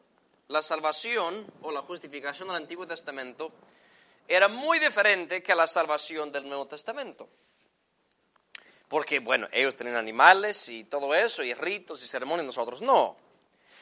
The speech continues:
Pero vamos a ver un factor común en el Antiguo Testamento igual que el Nuevo Testamento. Romanos capítulo tres,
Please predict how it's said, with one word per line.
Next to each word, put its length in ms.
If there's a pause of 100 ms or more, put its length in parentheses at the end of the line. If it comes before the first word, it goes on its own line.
(160)
Pero 240
vamos 380
a 100
ver 220
un 160
factor 500
común 500 (960)
en 140
el 60
Antiguo 400
Testamento 560
igual 340
que 140
el 80
Nuevo 220
Testamento. 680 (600)
Romanos 400
capítulo 360
tres, 640